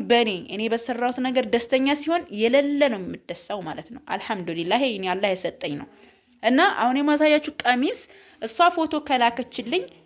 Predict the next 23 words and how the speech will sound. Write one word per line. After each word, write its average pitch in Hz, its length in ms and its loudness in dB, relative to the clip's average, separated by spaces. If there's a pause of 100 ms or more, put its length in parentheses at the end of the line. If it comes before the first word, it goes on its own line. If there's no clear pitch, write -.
(360)
በጣም 240 380 4
በብዙ 254 340 0
የተራራቀ 214 680 2 (300)
ፋሽን 262 420 2
የሆነ 196 240 -4
እቃ - 140 -6 (100)
ነው። 151 140 -8 (320)
በጣም 247 340 4
ፋሽን 220 400 -6
ከምነግራችሁ 185 600 -2
በላይ 180 180 -2
ማሻአላህ 190 460 2
ተባረክ 208 360 2
ረህማን። 247 300 0 (840)
እና፣ 240 180 2 (240)
እ፣ 214 120 0 (220)
እዚህ 190 180 -2
ጋር 277 140 6
እንደምታዩት 302 680 2
ያው፣ 208 160 4 (460)
እ፣ 196 160 -6
ሁልጊዜ 220 400 -6
እንደምነግራችሁ 220 880 0